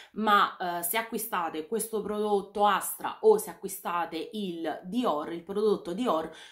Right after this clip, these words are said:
non cambia assolutamente niente. Qualcuno dirà: "Sì, ma la lista ingredienti" e via discorrendo.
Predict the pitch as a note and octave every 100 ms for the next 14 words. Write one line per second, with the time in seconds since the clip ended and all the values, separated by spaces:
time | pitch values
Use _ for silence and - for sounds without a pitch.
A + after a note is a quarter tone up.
0 | _ A3+ B3+ C#4 G#3+ D3+ E3 F#3+ - A3+
1 | - B3 A#3+ F#3 D3+ D#3+ E3 F#3 - F#3
2 | D#3+ C#3+ D3 E3+ G3+ B3 B3+ A#3 G3 -
3 | C4+ B3+ G#3+ G#3 G#3+ - G3 G3 G#3+ A3
4 | B3 B3 G3+ - E3 E3+ - - C#4+ G#3
5 | D#3+ E3+ E3+ G3 G3